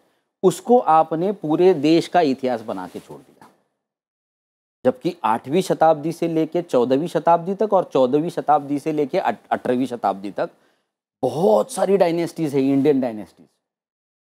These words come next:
कदंब डायनेस्टी, चोला, चेर, पांड्य, काकतीय,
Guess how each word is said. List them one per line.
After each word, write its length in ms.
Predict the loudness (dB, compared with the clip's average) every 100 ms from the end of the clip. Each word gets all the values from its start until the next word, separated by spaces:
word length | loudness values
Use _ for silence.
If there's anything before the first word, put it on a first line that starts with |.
| 0
कदंब 300 | 2 2 2
डायनेस्टी, 600 | 0 -2 -4 -6 -6 -6 _ _ _ _ _ _ _ _ _ _ _ _ _
चोला, 500 | 2 4 4 4 2
चेर, 480 | 0 0 2 2 2
पांड्य, 640 | -2 -2 0 0 0 2 0
काकतीय, 760 | 0 0 0 0 -4 0 2